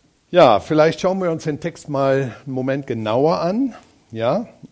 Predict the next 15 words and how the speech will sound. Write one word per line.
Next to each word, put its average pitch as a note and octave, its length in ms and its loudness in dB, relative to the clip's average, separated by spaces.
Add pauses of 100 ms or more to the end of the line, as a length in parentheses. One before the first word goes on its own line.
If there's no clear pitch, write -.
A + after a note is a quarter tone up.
äh, C3 480 -2
schauen D3 260 -8
wir C#3 80 0
mal C3 140 -2
zu B2+ 160 -10
Vers - 500 -6
eins, C3 680 -6 (840)
der B2 540 2 (1080)
ja A2+ 360 -2
klarstellt, C#3+ 1000 -4 (160)
welche C3 460 -10
Rolle A2+ 300 -8
ist - 220 -16
denn F#2 120 -12
überhaupt, F2 600 -14